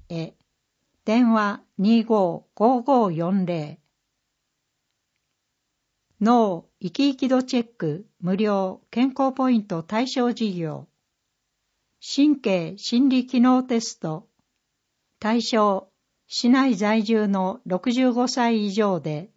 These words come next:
次のいずれかに該当する方。物忘れが気になる。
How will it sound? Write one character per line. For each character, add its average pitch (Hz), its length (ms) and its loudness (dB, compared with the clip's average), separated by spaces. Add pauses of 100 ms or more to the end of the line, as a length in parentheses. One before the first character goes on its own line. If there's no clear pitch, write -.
(120)
次 254 280 0
の 185 220 0
い 165 100 -4
ず 240 140 0
れ 254 120 0
か 214 160 -2
に 165 200 -4
該 247 280 -2
当 233 160 0
す 226 160 -6
る 202 120 -2
方。 156 400 -10 (760)
物 220 240 2
忘 254 260 0
れ 180 120 0
が 156 160 -8
気 - 180 -6
に 208 160 2
な 196 160 0
る。 151 220 -12